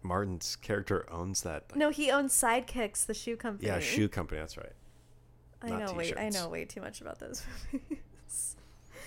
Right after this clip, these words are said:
Speaker 1: Yeah,
Speaker 2: You
Speaker 1: I'm
Speaker 2: did pretty good with the Parent Trap questions.
Speaker 1: Oh, I'm a, I'm
Speaker 2: Oh, what
Speaker 1: lights
Speaker 2: was
Speaker 1: out when it
Speaker 2: the,
Speaker 1: comes to movie trivia.
Speaker 2: what was the camp called that they went to?
Speaker 1: That's a tough one.
Speaker 2: I thought this was a boys' camp.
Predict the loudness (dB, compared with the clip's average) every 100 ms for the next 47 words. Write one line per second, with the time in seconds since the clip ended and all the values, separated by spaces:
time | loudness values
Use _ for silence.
0 | 0 4 6 6 6 4 4 4 0 -2
1 | -2 -2 0 -2 -2 -6 -8 -4 -4 -6
2 | -8 -8 0 6 8 8 4 4 2 8
3 | 10 10 10 10 10 10 10 8 6 4
4 | 2 0 -2 0 0 0 -2 -4 -2 2
5 | 2 4 2 2 0 2 4 4 2 -2
6 | -2 -2 -4 -2 -2 -2 -6 -12 -18 -20
7 | -20 -20 -20 -14 -8 -6 -4 -4 -6 -6
8 | -6 -6 -10 -14 -14 -14 -14 -14 -14 -14
9 | -16 -16 -4 -2 0 -2 -2 -4 -2 2
10 | 2 4 6 6 4 0 2 0 0 2
11 | 0 2 2 4 4 2 0 0 -2 -4
12 | -8 -8 -10 -10 -10